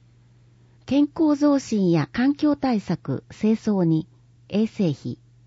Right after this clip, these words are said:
九百六十一円。道路、公園、まちづくりに、土木費、六百六十七円。区債の償還に、交際費、百四十二円。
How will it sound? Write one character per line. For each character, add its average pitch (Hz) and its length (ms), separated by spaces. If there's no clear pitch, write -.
九 294 180
百 196 280
六 156 260
十 165 200
一 151 320
円。 117 200
道 294 360
路、 175 320
公 277 260
園、 269 320
ま 214 160
ち 269 140
づ 285 200
く 233 140
り 175 120
に、 139 200
土 202 160
木 247 260
費、 143 280
六 220 220
百 294 220
六 269 240
十 247 220
七 214 280
円。 127 300
区 - 80
債 302 320
の 302 100
償 254 320
還 226 300
に、 196 180
交 285 160
際 240 280
費、 143 260
百 240 320
四 285 240
十 170 200
二 170 200
円。 131 220